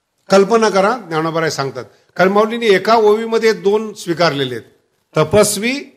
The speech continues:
आणि स्त्री. पण स्त्री तरुण नाही स्वीकारली ज्ञानोबारायांनी,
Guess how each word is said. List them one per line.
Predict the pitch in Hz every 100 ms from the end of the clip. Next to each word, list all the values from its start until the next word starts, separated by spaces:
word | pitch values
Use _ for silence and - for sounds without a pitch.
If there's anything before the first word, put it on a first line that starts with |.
| -
आणि | 160 170
स्त्री. | - 190 185 101 - _ _ _ _ _ _ _ _ - _ -
पण | 226
स्त्री | - - - 269 320
तरुण | - 226 247 330 339
नाही | 302
स्वीकारली | 247 196 196 180 170
ज्ञानोबारायांनी, | 156 143 131 120 107 110